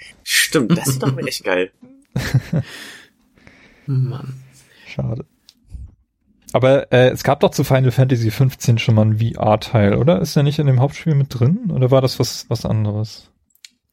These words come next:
Speaker 1: Ja, fragst du,
Speaker 3: Ähm.
Speaker 1: das sollte ich eigentlich wissen, ne?
Speaker 3: Es wurde mal vorgestellt, ja.
Speaker 2: Es gab doch letztes Jahr
Speaker 3: Ah.
Speaker 2: diese Szene auf der E drei, äh,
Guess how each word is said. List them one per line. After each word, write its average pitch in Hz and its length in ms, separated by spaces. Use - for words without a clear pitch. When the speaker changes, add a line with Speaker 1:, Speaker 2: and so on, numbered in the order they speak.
Speaker 1:
Ja, - 60
fragst - 280
du, - 40
Speaker 3:
Ähm. 123 480
Speaker 1:
das - 140
sollte - 220
ich - 60
eigentlich 127 300
wissen, 107 260
ne? 104 80
Speaker 3:
Es - 300
wurde 151 240
mal 180 180
vorgestellt, 131 640
ja. 131 340
Speaker 2:
Es - 80
gab 123 160
doch 120 100
letztes 139 320
Jahr 135 100
Speaker 3:
Ah. 135 40
Speaker 2:
diese 127 200
Szene 135 340
auf 123 120
der 120 140
E 123 60
drei, 131 480
äh, 120 480